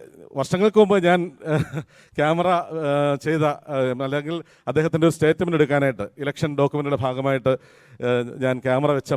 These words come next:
മുഖം തന്നെയാണ് ഇന്ന് ആദ്യമായിട്ട് നമുക്ക് കിട്ടിയത്. അതുകൊണ്ട് തന്നെ അദ്ദേഹത്തിൻ്റെ പ്രസംഗമാണ്, മുല്ലപ്പെരിയാറിനെ കുറിച്ചുള്ള പ്രസംഗമാണ് നമ്മുടെ സിനിമയ്ക്ക് വേണ്ടി ഇന്നിവിടെ ആദ്യമായിട്ട് ചിത്രീകരിക്കുന്നത്. അതിൻ്റെ സ്വിച്ച് ഓൺ കർമ്മത്തിന് വേണ്ടി നമ്മളുടെ, ഏഹ്, എം പി തന്നെ, അദ്ദേഹം തന്നെ ഇതിൻ്റെ സ്വിച്ച് ഓൺ കർമ്മം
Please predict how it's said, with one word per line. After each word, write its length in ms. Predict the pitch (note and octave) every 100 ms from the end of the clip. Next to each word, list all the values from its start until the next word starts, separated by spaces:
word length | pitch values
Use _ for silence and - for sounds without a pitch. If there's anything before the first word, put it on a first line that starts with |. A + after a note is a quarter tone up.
| B2+
മുഖം 200 | A#2+ D3
തന്നെയാണ് 360 | C#3 C#3 B2+ A#2+ -
ഇന്ന് 140 | B2+ B2
ആദ്യമായിട്ട് 360 | C3 C#3+ C#3 A#2
നമുക്ക് 180 | A#2+ A#2+
കിട്ടിയത്. 280 | A#2 B2+ C3+ D#3+ _ _ _ _ B2+
അതുകൊണ്ട് 240 | D#3 F#3 F#3
തന്നെ 180 | F3+ F#3 F3+ -
അദ്ദേഹത്തിൻ്റെ 520 | C#3+ F3 F3+ F#3 F3 F3 - -
പ്രസംഗമാണ്, 580 | D3 - G3 G3 D#3+ D3
മുല്ലപ്പെരിയാറിനെ 640 | C3+ C#3+ D3+ D#3 D#3 D3+ E3
കുറിച്ചുള്ള 300 | D3+ - D#3 C#3+
പ്രസംഗമാണ് 500 | B2+ D3+ D#3+ C#3+ C3+
നമ്മുടെ 200 | B2+ C3 -
സിനിമയ്ക്ക് 320 | C3 C#3+ D3 D3
വേണ്ടി 140 | C3 C3+
ഇന്നിവിടെ 240 | C3 B2+ A#2+
ആദ്യമായിട്ട് 380 | C3+ D#3 D#3 C3
ചിത്രീകരിക്കുന്നത്. 560 | A#2+ B2 B2+ A#2 A#2 C#3+ - - - _ _ _ C#3+
അതിൻ്റെ 180 | E3 F3
സ്വിച്ച് 220 | D#3 -
ഓൺ 60 | G3 F#3+
കർമ്മത്തിന് 340 | F3 D#3+ E3 E3
വേണ്ടി 200 | E3 E3+ - - C#3+
നമ്മളുടെ, 320 | D3 D3+ D3+ - - _ _ _ C3+
ഏഹ്, 260 | C#3 C3+ B2+ C3+
എം 60 | D#3
പി 80 | G3+
തന്നെ, 140 | E3 A#2+
അദ്ദേഹം 220 | B2+ D3 D3+
തന്നെ 120 | D#3 D3+
ഇതിൻ്റെ 180 | C#3+ C#3+
സ്വിച്ച് 180 | B2 D3+
ഓൺ 60 | D3
കർമ്മം 200 | D3 D3